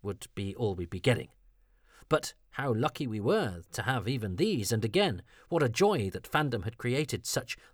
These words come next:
enterprise in others that had resulted in breakthroughs from which I benefited. And those censor clips weren't the last, because a bit later some turned up from the Web of Fear and the Wheel in Space in New Zealand.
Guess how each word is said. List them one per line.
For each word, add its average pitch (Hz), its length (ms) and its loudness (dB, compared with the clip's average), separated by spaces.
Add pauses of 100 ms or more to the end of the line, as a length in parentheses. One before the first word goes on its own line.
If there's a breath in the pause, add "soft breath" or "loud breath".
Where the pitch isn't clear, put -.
(120 soft breath)
enterprise 123 680 4
in 117 160 2
others 139 400 6 (240 soft breath)
that 123 140 0
had 131 120 -4
resulted 131 440 2
in 104 160 -2
breakthroughs 107 680 -4
from 98 140 -8
which 110 180 -4
I 135 340 4
benefited. 135 580 2 (720 soft breath)
And 143 100 2
those 196 280 6 (120)
censor 180 400 4
clips - 320 -4 (180)
weren't 190 200 2
the 113 80 -4
last, 147 500 2
because 113 220 -4
a 101 60 -6
bit - 200 0
later 127 280 0 (160 soft breath)
some 127 280 0
turned 117 380 2
up - 180 -4
from 127 300 0
the 107 60 0
Web 113 180 4
of 135 80 2
Fear 156 500 2
and 101 100 -6
the 101 80 0
Wheel 127 220 6
in 131 100 0
Space 202 440 -2
in 107 240 -2 (180 soft breath)
New 160 220 4
Zealand. 196 560 0